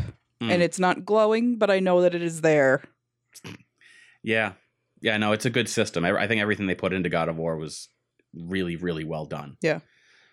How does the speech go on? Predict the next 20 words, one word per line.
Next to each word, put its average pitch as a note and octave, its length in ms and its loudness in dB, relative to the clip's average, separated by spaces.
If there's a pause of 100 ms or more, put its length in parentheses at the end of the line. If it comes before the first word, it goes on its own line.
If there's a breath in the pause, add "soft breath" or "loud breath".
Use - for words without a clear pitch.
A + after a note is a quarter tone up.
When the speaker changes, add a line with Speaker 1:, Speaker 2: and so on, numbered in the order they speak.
(140 soft breath)
Speaker 1:
Um, D#2+ 480 -6 (240)
and F#2+ 120 0
then F#2 460 0 (580)
we F#2 100 -2
continued A2+ 680 0
with, F#2+ 640 -2 (520)
uh, E2+ 200 -2
King's A2+ 300 -4
Quest, - 520 -4 (200)
the F2 60 -6
remaster, F2+ 720 -4 (180)
Speaker 2:
Hell - 180 -6
yeah. G1+ 220 -8
Speaker 1:
remake, F2 580 -6 (500)
uh, E2 240 -8
for F2 140 -10
P F2+ 180 -8
C F2+ 300 -6
on E2 160 -6
Wednesday. F2 600 -4